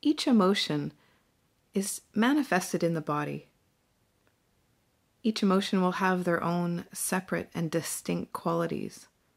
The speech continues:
Sometimes, for example, anxiety will be tight around the stomach. Shame will feel tight in the throat or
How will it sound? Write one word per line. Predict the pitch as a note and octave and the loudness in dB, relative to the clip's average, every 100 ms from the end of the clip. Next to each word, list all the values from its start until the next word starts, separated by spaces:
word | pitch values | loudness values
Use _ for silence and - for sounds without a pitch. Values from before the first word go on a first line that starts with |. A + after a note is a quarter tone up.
| _ _ _ _ _ _ | _ _ _ _ _ _
Sometimes, | - - F3 F3+ F3 E3+ | -8 -4 -2 0 -2 -2
for | - D#3+ | 0 -2
example, | D#3 D#3 E3+ | 0 0 0
anxiety | D#3 D#3 D#3 D3+ D3+ | 0 0 0 0 0
will | D3+ D3+ | -2 -2
be | D3 | -4
tight | - - D#3 D3+ | -6 -4 -2 0
around | D3+ D3 | -2 -4
the | D3 | -6
stomach. | - D3+ D#3+ F#3+ - _ _ _ _ _ _ _ _ | -4 -4 -4 -6 -10 _ _ _ _ _ _ _ _
Shame | - - D#3+ D#3+ E3 E3 | -8 -2 0 0 0 0
will | D#3 | -4
feel | - D#3 D3 - _ - | -2 -2 -4 -10 _ -10
tight | - E3+ E3 | -2 0 0
in | |
the | D#3 | -2
throat | D3 - - D#3+ E3+ - - | -6 -4 2 2 2 -4 -8
or | D3 | -8